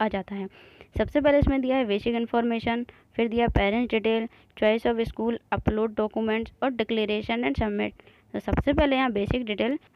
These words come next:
registration form की जो detail है वो यहाँ पर शो होने लगेगी। यहाँ ये पहले से ही fill आएगा। उसके बाद यहाँ gender choose करेंगे।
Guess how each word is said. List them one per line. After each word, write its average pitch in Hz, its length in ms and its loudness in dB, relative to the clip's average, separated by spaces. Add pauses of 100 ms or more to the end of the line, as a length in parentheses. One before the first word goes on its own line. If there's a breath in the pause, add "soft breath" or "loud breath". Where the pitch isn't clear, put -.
registration 226 480 4
form 254 260 4
की 226 100 0
जो 226 140 4
detail 208 380 2
है 247 100 4
वो 294 100 4
यहाँ 226 240 4
पर 285 200 2
शो 294 180 6
होने 214 240 4
लगेगी। 196 500 -2 (420 soft breath)
यहाँ 208 220 2
ये 202 180 0
पहले 190 280 -2
से 226 120 -2
ही 240 60 2
fill 254 240 2
आएगा। 247 360 2 (320 loud breath)
उसके 269 280 0
बाद 262 220 4
यहाँ 262 260 0 (280 soft breath)
gender 214 520 2 (520)
choose 233 220 -4
करेंगे। 240 440 0